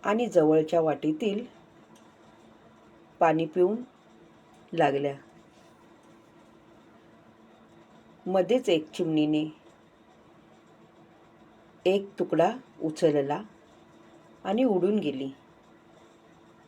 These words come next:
कदाचित ती तो तुकडा आणखीन एखाद्या भुकेलेल्या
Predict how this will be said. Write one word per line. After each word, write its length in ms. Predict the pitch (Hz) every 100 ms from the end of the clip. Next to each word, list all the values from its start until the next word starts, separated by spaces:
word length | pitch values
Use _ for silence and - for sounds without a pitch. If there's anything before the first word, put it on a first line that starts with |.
| - - - - - _ - - - -
कदाचित 640 | 175 160 160 - 170 - - - - - - _ - - _ - - - - - - - -
ती 140 | 208
तो 220 | 208 185 175
तुकडा 380 | 165 160 151 190 202 - - - - - - - _ - - -
आणखीन 460 | 165 165 - 190
एखाद्या 500 | 175 147 156 151 151 147 - - - - - - - - - - - - - -
भुकेलेल्या 840 | 160 175 - 208 185 143 143 147